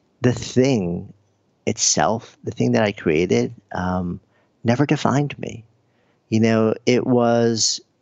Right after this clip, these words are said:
it was a moment, it was a season that I invested myself fiercely in, that I really enjoyed, you know, the activities, the relationships, the, the setting. And over time, whatever the,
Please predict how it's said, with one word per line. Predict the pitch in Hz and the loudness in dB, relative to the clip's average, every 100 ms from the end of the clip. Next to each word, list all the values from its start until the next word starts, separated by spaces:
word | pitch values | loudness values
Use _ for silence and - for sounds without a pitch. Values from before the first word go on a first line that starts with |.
| _ - | _ -4
it | 120 | 0
was | 131 120 | 2 2
a | 117 | 2
moment, | 110 107 110 135 151 - | 2 2 2 2 0 0
it | - | 0
was | 95 98 | 0 0
a | 101 | -2
season | - 139 151 117 92 92 92 - _ _ _ _ 110 | 0 2 2 2 0 -2 -6 -12 _ _ _ _ -2
that | 113 104 101 | 0 2 0
I | 107 | 0
invested | 107 101 101 104 104 | 0 0 0 0 0
myself | 101 101 98 90 | 0 0 0 -2
fiercely | - 85 87 - 87 | 0 -2 -2 -4 -6
in, | 80 82 | -6 -6
that | 98 | -4
I | 104 101 - | -4 -6 -4
really | 135 143 131 120 | 0 2 2 0
enjoyed, | 95 95 92 90 80 60 - | 0 0 0 2 0 -2 -4
you | 98 | -4
know, | 95 | 0
the | 95 | 0
activities, | 92 - 110 101 90 90 | -2 -4 -2 -2 -4 -4
the | 92 | -2
relationships, | 90 90 98 101 82 - 71 - - | 0 2 0 -2 -4 -2 -2 -2 -2
the, | 95 90 87 - - - - _ | 0 0 0 -6 -20 -20 -20 _
the | 95 | -4
setting. | 90 - 104 104 90 80 107 - _ - _ _ | 0 0 0 0 0 -4 -10 -16 _ -20 _ _
And | 123 123 123 120 117 113 - | 0 2 2 2 2 0 0
over | 117 117 | -2 0
time, | - 165 139 101 104 - _ _ _ _ _ - | 0 2 2 0 -2 -8 _ _ _ _ _ -2
whatever | 110 120 131 143 | 2 2 2 2
the, | 127 | 0